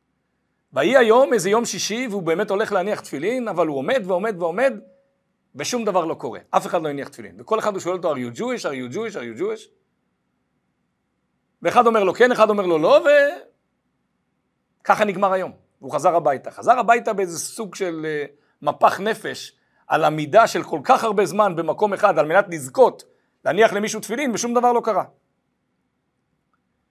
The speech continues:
מה שלא ידע אותו בחורצ'יק, שהיה יהודי, שבאמת מיהר באותו יום שישי, ויצא מהתחנת, אה, רכבת,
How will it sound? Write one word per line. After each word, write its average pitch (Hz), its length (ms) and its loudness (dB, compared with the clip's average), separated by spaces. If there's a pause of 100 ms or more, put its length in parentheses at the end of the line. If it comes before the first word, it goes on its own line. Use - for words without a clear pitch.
(360)
מה 143 80 -12
שלא 190 240 4
ידע 214 140 8
אותו 147 200 4
בחורצ'יק, 131 460 -10 (1200)
שהיה 185 300 2
יהודי, 202 400 -4 (1040)
שבאמת 165 460 0
מיהר 220 300 4
באותו 190 280 0
יום 180 120 -6
שישי, 151 320 -12 (760)
ויצא 139 380 4
מהתחנת, 202 640 2
אה, 180 220 -2
רכבת, 156 500 -6